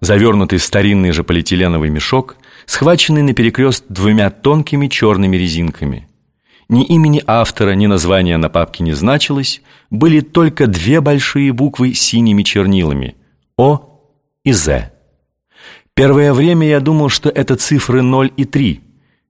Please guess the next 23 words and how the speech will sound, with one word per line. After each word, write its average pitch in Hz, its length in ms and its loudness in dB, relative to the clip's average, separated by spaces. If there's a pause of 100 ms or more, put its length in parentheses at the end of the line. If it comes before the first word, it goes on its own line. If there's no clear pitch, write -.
(160)
И 95 60 -2
только 110 360 0
много 147 380 2
лет 143 200 0
спустя 131 440 -4
сообразил 107 580 0
сопоставить 98 680 0
эти 92 260 -6
буквы 78 480 -4 (300)
с - 140 -4
эпиграфом 135 640 0
на 107 120 0
внутренней 120 420 0
стороне 104 420 0
клапана 90 480 -2
папки. 80 500 -4 (920)
У 95 80 0
гностиков — 113 760 0 (680)
Демиург — 123 600 2
творческое 120 680 -2
начало, 92 600 -2 (720)
производящее 107 760 2
материю, 120 540 0